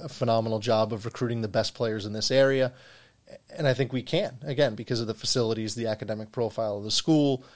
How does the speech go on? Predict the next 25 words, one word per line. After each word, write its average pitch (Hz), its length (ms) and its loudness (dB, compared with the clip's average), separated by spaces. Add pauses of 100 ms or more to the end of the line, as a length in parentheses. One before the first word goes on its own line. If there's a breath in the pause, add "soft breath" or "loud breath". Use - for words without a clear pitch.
(340 soft breath)
what 123 260 2
we 120 80 0
can 120 160 -4
offer 113 320 0
from 110 260 -6
a 107 60 -4
financial 117 640 -2
standpoint, 120 760 0
being 117 220 -2
an 110 80 -2
in-state 110 440 -2
kid. 127 340 2 (520 soft breath)
So - 160 2
we 127 160 2
really 127 280 4
wanna 120 240 2
make 117 180 -4
sure 127 180 0
we're 113 200 -2 (200)
doing 123 320 2
our 117 280 2
due 110 180 -6
diligence 110 720 -2 (100)
in 131 140 0
Massachusetts. 110 800 -4